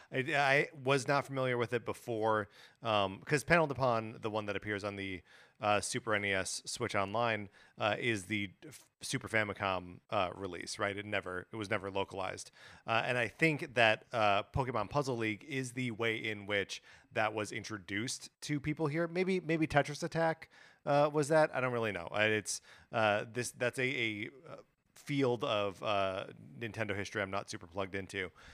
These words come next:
Um, but I do know that Pokemon Puzzle League has, like, a reputation of,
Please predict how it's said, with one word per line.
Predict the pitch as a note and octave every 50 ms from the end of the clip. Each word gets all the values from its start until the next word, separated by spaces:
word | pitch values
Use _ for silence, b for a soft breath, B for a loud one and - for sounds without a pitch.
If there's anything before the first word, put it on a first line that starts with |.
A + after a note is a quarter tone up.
| B B B B
Um, | G#2 G#2+ G2+ G2 F#2 F2 - _ B B B B -
but | C3+ C3
I | B2+
do | B2 B2+ C#3
know | C#3+ C3+
that | B2+ B2 -
Pokemon | - C#3 A#2 B2 A#2+ A#2 A2+ G#2
Puzzle | - A#2 A2 A2 A2 G#2+
League | G#2+ G#2+ G#2 F#2 F#2 b b b b b
has, | b - A#2 A2+ A#2 A#2 A#2 A2 G2+ -
like, | A2 G#2 G2+ -
a | A2 G#2+ G#2
reputation | G2 F#2+ G#2 G2 - G#2+ G2+ - - G#2+ G#2+ G#2+ - C#3+ C3+ C3 C3+
of, | C3+ - - A2+ G#2 G2+ G2 F#2+ - -